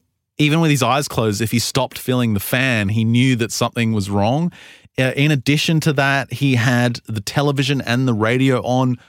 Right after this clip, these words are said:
twenty-four seven, so it would sound like he was still awake in his room.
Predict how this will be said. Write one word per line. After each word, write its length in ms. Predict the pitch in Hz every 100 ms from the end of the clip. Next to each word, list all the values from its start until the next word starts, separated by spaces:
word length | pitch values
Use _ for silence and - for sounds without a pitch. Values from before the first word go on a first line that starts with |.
| -
twenty-four 480 | - 135 139 135 120
seven, 400 | - 113 131 131
so 160 | 123 113
it 60 | 107
would 140 | 113
sound 360 | - 107 101 117
like 220 | 113 104
he 100 | 120
was 140 | 110
still 240 | - 117 110
awake 380 | 101 104 120 -
in 140 | 120
his 180 | 110 101
room. 480 | 104 117 123 120